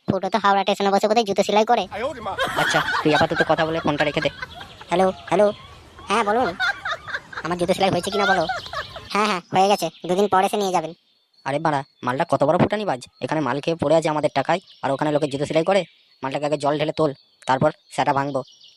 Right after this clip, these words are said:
Speaker 1: হ্যাঁ, হ্যাঁ, পল্টুদা, ওই মেরে গাঁটটা ফাটিয়ে দেবো পুরো। এই,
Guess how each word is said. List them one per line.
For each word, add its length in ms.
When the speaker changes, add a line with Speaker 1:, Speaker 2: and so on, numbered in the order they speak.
Speaker 1:
হ্যাঁ, 160
হ্যাঁ, 120
পল্টুদা, 300
ওই 120
মেরে 180
গাঁটটা 220
ফাটিয়ে 260
দেবো 100
পুরো। 180
এই, 240